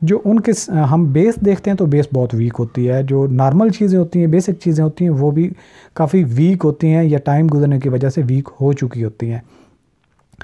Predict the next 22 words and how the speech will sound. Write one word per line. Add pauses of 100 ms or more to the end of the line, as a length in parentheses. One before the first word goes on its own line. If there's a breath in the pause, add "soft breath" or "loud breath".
(360 loud breath)
तो
हम (280 soft breath)
इस
चीज़
को
इंटीग्रेट
करेंगे
कि
हमारे
जो
स्टूडेंट्स
हैं, (400 loud breath)
जो
हमसे, (340 soft breath)
अ,
कोचिंग
लेंगे, (200)
क्लासेज
लेंगे, (520 loud breath)
वो
उनकी
बेस